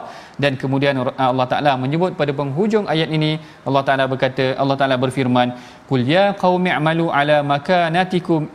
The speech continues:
inni 'amilun fasawfa ta'lamun." Katakanlah, wahai Muhammad, "Wahai kaumku, berbuatlah menurut ke-, menurut keduduk-, kedudukanmu,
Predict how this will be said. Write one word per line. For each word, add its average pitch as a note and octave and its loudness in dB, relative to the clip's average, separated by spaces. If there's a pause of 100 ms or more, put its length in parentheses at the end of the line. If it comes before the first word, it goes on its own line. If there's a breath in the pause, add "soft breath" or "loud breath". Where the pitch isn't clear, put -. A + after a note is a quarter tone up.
inni E3+ 2
'amilun D#3 0
fasawfa C#3 0 (100)
ta'lamun." B2 2 (880 loud breath)
Katakanlah, D#3 2
wahai D3 2
Muhammad, B2 2 (380 loud breath)
"Wahai C#3 2
kaumku, C#3 2 (120)
berbuatlah E3 2 (480 loud breath)
menurut E3+ 2
ke-, D3+ 0 (180)
menurut E3+ 2
keduduk-, C#3+ 0
kedudukanmu, F3 0